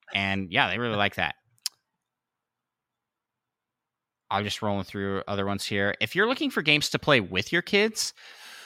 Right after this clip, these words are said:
Super Mario three D World, Captain Toad Treasure Tracker, Animal Crossing. These are all some, some good choices.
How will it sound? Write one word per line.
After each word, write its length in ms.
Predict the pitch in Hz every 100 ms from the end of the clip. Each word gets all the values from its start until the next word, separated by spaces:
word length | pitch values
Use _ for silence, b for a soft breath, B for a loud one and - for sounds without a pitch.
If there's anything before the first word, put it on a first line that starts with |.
| B
Super 260 | - 165 175
Mario 280 | 156 151 135
three 320 | - 131 139
D 180 | 135 160
World, 500 | 147 156 160 170 190 _ _ _ _ _ _ -
Captain 400 | 156 151 - 135
Toad 440 | 123 131 139 127
Treasure 320 | - - 131
Tracker, 580 | 139 151 143 160 156 180 _ _ _ _ _ -
Animal 400 | 104 139 165 170
Crossing. 600 | 175 165 175 180 190 196 - _ _ _ _ _ _ _ _ _ _ _ _ _ _ _ _ -
These 100 | -
are 80 | 90
all 80 | 87
some, 280 | - 90 - -
some 240 | - 101
good 160 | 92 -
choices. 580 | - 85 - 67 -